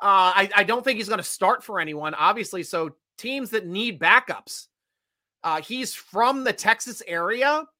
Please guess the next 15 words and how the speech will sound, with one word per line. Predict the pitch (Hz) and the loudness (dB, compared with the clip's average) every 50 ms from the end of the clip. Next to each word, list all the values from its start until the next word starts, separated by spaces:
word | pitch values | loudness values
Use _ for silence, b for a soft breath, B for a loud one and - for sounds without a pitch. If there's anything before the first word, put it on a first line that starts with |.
| _ _ _ _ _ _ _ _ _ _ _ | _ _ _ _ _ _ _ _ _ _ _
So | - - 208 202 | -4 0 0 0
thinking | 190 - 226 220 233 220 190 | 0 -2 -2 -2 -2 -4 -2
maybe | 165 175 208 214 214 208 208 | -2 -2 -2 -2 -4 -6 -8
the | 175 175 | -8 -10
Houston, | - - 220 240 220 - - 226 220 208 | -10 -8 -8 -8 -8 -6 -6 -6 -2 0
uh, | 196 180 170 | 0 0 0
Texans | - - 214 233 - - - 254 254 247 214 208 | 0 0 0 0 0 0 -6 -6 -6 -6 -10 -2
might | 208 214 214 202 | 0 0 0 4
have | 208 220 208 | 2 2 2
a | 214 | 2
need | 214 220 220 - _ | -4 -8 -10 -6 _
for | 233 220 | -4 -4
a | 185 | -2
good | 175 220 208 165 | -2 -4 -2 0
backup. | 208 202 202 208 - - 202 202 202 196 - | 2 4 4 4 2 2 0 0 0 0 -4